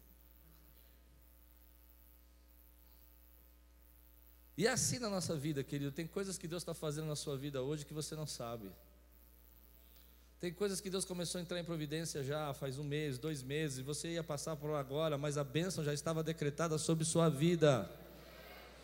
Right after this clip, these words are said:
Há muitas coisas. Eu não sabia que tinha um evento nessa cidade, na mesma rua, no mesmo dia e na mesma hora.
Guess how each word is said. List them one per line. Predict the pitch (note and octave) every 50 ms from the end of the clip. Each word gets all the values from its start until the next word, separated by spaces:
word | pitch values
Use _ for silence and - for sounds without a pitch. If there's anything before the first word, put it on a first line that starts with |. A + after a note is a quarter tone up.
| - - -
Há | - G3
muitas | G#3+ A#3+ A#3+ - A3+ G#3 -
coisas. | G3+ G3 F#3+
Eu | G#3 A3+
não | A#3 A#3+ A#3+
sabia | - - A3 G3+ F3 G3+ G#3+ G3+ F3+
que | - F#3
tinha | E3+ - - E3
um | E3
evento | D#3 C#3+ C#3 C#3+ C#3+ C#3 - C#3+
nessa | B2+ B2 A#2+ - B2+
cidade, | - - B2 A2+ B2+ C3 C#3 C3+ B2+
na | B2 B2
mesma | A#2+ B2+ C#3+ C#3+ C3+ C#3 C3
rua, | B2+ A2 A2+ B2+ C3 C3+
no | B2+ B2 A#2
mesmo | A#2 B2+ C#3 C#3 B2+ C#3 C#3+
dia | C3 G#2+ A#2 B2 C3 C3+
e |
na | B2 A2+
mesma | G#2 G#2 A2+ A#2 A2 C3 C3
hora. | B2+ A#2 A2+ A2 G2+ E2+ D#2+ D2+